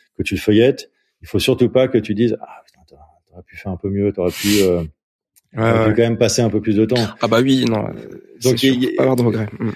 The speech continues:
Speaker 1: Mais, euh, voilà, pour pas avoir de regrets, c'était, euh, il fa-, c'est, euh,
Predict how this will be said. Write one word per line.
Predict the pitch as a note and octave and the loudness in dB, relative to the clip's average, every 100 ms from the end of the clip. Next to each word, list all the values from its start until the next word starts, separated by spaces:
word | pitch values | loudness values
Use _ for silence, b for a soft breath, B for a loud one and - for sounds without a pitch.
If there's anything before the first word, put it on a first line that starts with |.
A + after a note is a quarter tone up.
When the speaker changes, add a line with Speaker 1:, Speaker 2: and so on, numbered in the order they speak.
| - | 0
Speaker 1:
Mais, | B2+ C#3 | 2 4
euh, | B2 | 4
voilà, | A#2+ C#3 A#2+ | 4 2 2
pour | B2 A2 G#2 | 2 0 2
pas | A#2+ | 2
avoir | G#2+ G2 | 2 0
de | |
regrets, | G2+ F#2+ C#3+ | 0 2 0
c'était, | C3+ A2 A2 B2 C3 | 0 -4 0 2 4
euh, | A2+ G#2+ G#2 G2+ G2+ G2 G2 G2 | 4 2 2 0 0 -2 -2 -4
il | G2 | -6
fa-, | F#2+ G#2 F#2+ F#2+ | -10 -8 -8 -6
c'est, | - A#2 B2 A#2+ | -2 2 4 4
euh, | G#2 G2+ G2 F#2+ F#2 F#2 F#2 F#2 | 2 2 0 -2 -4 -4 -6 -8